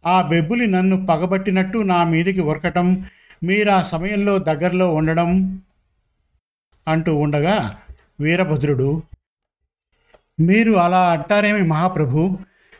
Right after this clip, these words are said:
మీరు ఏదో యథాలాపంగా ఉన్న సమయంలో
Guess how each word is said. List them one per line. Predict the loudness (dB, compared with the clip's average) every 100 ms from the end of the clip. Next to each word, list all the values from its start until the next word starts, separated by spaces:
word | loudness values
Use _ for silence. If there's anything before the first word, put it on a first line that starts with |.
| _
మీరు | -2 0 2
ఏదో | 2 2 2 0
యథాలాపంగా | 0 0 2 2 2 0 2
ఉన్న | 2 0
సమయంలో | -2 -2 0 0 2 0 -2